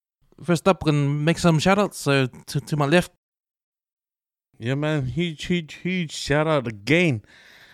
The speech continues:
Speaker 2: My plug to the Toa Samoa playing the first game of the World Cup,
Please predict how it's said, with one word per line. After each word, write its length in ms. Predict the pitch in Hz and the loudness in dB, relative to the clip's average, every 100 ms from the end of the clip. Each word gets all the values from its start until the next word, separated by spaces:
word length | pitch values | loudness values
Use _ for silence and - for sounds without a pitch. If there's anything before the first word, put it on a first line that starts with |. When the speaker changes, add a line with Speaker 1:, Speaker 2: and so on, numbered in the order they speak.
| _ | _
Speaker 2:
My 140 | 113 107 | -4 -4
plug 320 | - 147 127 | 2 2 2
to 100 | 135 | 0
the 140 | 120 | 0
Toa 260 | - 156 143 | 2 2 2
Samoa 640 | - 135 123 127 165 156 | 4 4 4 4 4 4
playing 480 | 127 156 156 143 135 | 2 0 2 0 -2
the 100 | 123 | -6
first 300 | - 156 139 | 0 -2 0
game 240 | 147 156 | 2 4
of 80 | 147 | 4
the 80 | 135 | 4
World 360 | 120 139 151 - | 4 2 0 0
Cup, 260 | 170 - | -2 -2